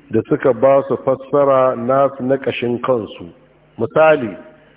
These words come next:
Allah Madaukakin Sarki a sanda ya nufi halittan Annabi Adam da kuma naɗa shi a matsayin khalifa a bayan ƙasa, ya sanar da haka ga mala'iku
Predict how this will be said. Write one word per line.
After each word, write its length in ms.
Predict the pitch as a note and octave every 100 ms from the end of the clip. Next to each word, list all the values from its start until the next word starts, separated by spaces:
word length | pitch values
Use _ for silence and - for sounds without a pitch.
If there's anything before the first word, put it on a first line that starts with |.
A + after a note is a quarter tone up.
| _ _ -
Allah 320 | E3 G3 F3+
Madaukakin 580 | E3+ E3+ C3+ B2 D#3 D3+
Sarki 400 | D#3 D3+ D3 D#3+
a 160 | D#3+ C3 - -
sanda 720 | D#3+ D#3+ D#3+ D3 B2+ G#2+ - - - _ _ _ _ -
ya 320 | A2 A2+ D3+
nufi 560 | E3 D3+ - D3+ D3+ D3+
halittan 640 | - B2+ C3 D3+ - D3 C3+
Annabi 400 | B2+ C3+ C#3+ C3+
Adam 600 | B2 D3+ D#3+ D#3+ D#3+ D#3 - - _ _ _ _
da 140 | B2 B2
kuma 300 | - D3+ D#3
naɗa 440 | D#3 F3+ F3+ D#3
shi 160 | C3+ D#3+
a 120 | D3+
matsayin 440 | C#3 C#3+ D3 D3+ D3+ -
khalifa 540 | C#3 D3 D3 D3 B2+
a 40 |
bayan 400 | A#2 C3+ C#3 C#3 C#3
ƙasa, 600 | C#3 C3+ C#3 C#3 C3+ C3+ - - _ _ _ -
ya 400 | G2+ B2+ D#3 D#3 -
sanar 360 | E3 F3 F3
da 120 | D#3 C#3
haka 680 | D3 D3 D3+ D3 D3 C3 A#2+
ga 120 | C3
mala'iku 760 | C3 C3 B2+ C3 B2+ - D3